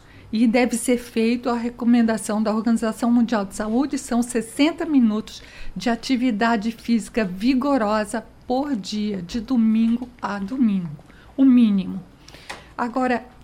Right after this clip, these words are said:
tem esporte que faz crescer mais? A resposta é não. Tanto o organismo, depois de trinta minutos de uma atividade aeróbica, começa a liberar o hormônio de crescimento.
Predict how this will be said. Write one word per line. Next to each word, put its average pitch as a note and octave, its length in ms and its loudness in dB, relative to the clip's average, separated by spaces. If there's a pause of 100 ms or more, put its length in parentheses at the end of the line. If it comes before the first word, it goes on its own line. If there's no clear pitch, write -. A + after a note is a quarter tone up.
(160)
tem G#4+ 180 0
esporte G#3+ 560 -4
que A3+ 100 -8
faz A3 300 -6
crescer G3 540 -8
mais? - 680 -6 (160)
A A#3+ 120 -8
resposta A3 560 -6
é - 20 0
não. B3 220 0 (920)
Tanto C#4+ 380 0
o C4 120 0
organismo, C4+ 640 2
depois A#3+ 340 0
de A3 100 -6
trinta E4 380 -6
minutos A3+ 540 0
de F#3+ 80 -8
uma A3 80 -2
atividade G#3+ 680 -6
aeróbica, A3 540 -6
começa C4 500 -2
a C#4 40 0
liberar A#3 420 -2
o A#3 80 -2
hormônio B3 480 0
de - 80 -8
crescimento. C4 680 -4